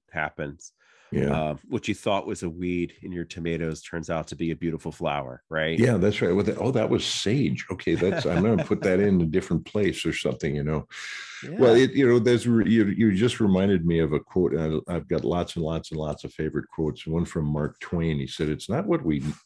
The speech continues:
Speaker 2: what we, uh, um, what we don't know that gets us in trouble.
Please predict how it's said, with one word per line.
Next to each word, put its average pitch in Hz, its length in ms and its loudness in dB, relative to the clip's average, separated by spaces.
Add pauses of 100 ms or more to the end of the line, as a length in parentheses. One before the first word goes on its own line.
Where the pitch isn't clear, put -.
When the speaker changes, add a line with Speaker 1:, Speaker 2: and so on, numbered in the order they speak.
Speaker 2:
what 90 300 -4
we, 78 320 -2
uh, 71 260 -4 (220)
um, 64 500 -6
what 80 140 -4
we 80 100 -2
don't 80 440 -2
know 62 340 -6 (840)
that 78 220 -4
gets 78 240 -2
us - 160 -6
in 67 80 -4
trouble. - 500 -8